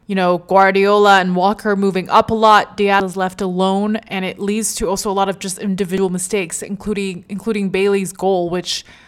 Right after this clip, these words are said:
kind of looked like Diaz was as, at fault as well. But, you know, I don't blame him at all, at all. Guardiola is not adapting so well so far, especially one, one v one, but, you know, too early to say for sure. I mean, there are other defenders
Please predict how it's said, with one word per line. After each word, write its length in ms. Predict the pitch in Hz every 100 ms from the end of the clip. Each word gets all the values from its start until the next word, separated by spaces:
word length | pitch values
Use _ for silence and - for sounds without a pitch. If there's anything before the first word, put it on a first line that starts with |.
| _
kind 180 | - 208
of 140 | 202
looked 180 | 185 196
like 160 | 196 185
Diaz 300 | 190 190 190
was 120 | 180
as, 320 | 175 - _ _ -
at 200 | 190 -
fault 400 | - 180 240 -
as 180 | 190 165
well. 340 | 175 175 226
But, 220 | 180 151 _ -
you 100 | 190
know, 60 |
I 100 | 175
don't 180 | 202 190
blame 240 | 190 190
him 80 | 196
at 80 | 160
all, 300 | 160 170 -
at 160 | - 175
all. 460 | 175 180 - 180 - - - _ _ -
Guardiola 460 | 208 233 254 233
is 120 | 202 190
not 240 | 185 185
adapting 400 | 196 175 175 208
so 160 | 196 208
well 200 | 208 220
so 180 | 220
far, 520 | 208 220 220 240 285 285 - _
especially 480 | 196 202 190 226 214
one, 340 | 185 190 185 -
one 220 | 190 190
v 160 | 180 180
one, 340 | 175 196 262
but, 300 | 190 165 - _ -
you 80 | 190
know, 200 | 156 160
too 240 | - 220
early 260 | 226 226 233
to 80 |
say 320 | 202 - 151 165
for 220 | - 190
sure. 400 | - 202 165 160
I 20 |
mean, 200 | 170 165
there 200 | 170 170
are 80 | 175
other 260 | 190 185 180
defenders 760 | 175 180 170 165 165 - -